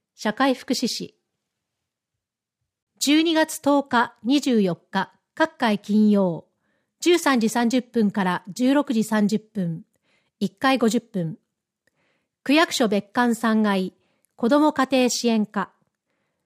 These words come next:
十五歳から三十九歳の市内在住の人とその家族。申し込み、問い合わせ。電話で子ども家庭支援課へ。電話、四一一の七一七三。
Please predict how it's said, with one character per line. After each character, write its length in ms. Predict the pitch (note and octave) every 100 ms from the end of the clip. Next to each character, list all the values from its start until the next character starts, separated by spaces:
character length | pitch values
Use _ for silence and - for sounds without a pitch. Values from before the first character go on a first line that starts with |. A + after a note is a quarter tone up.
| _ A3
十 240 | E4 E4+
五 100 | E4
歳 220 | C#4+ A#3
か 100 | A3
ら 100 | G#3
三 220 | G3+ C#4+
十 180 | B3+ A3+
九 220 | G#3+ C#4
歳 260 | A#3 A3 G3
の 220 | F3 F3 _ _
市 180 | - -
内 220 | D4+ A#3+
在 240 | F#3+ G#3+ A#3+
住 200 | B3+ A#3+
の 140 | A#3+
人 220 | - A#3
と 200 | A3 F3 -
そ 140 | -
の 120 | A3+
家 140 | B3 B3+
族。 400 | A3 A3+ E3+ - _ _ _ _ _ _ _ _ _ A3
申 160 | C#4
し 100 | D4
込 140 | - D4
み、 200 | C#4 -
問 180 | A3+ A#3+
い 60 |
合 60 | A3
わ 120 | G#3+
せ。 280 | - G#3 - _ _ _ _ -
電 260 | A#3 D4
話 100 | D4
で 280 | B3+ B3 - _
子 120 | A#3
ど 80 | C4+
も 140 | D4+
家 140 | D4+ C4+
庭 200 | C#4 C4
支 200 | - A#3+
援 180 | A#3 A#3
課 200 | A3+ F#3+
へ。 240 | F3+ - _ _ _ _ _ _ -
電 320 | G3 A3 A#3
話、 240 | G#3+ G#3 _ _ _ _
四 340 | A3+ B3+ D#4+ D#4+
一 320 | D#4+ - C4+
一 240 | B3 -
の 220 | G#3 F#3+ -
七 320 | G#3 G#3+ C4+
一 280 | D4+ C4+ A3+
七 260 | G3 G3+ G#3+
三。 340 | - G3+ E3+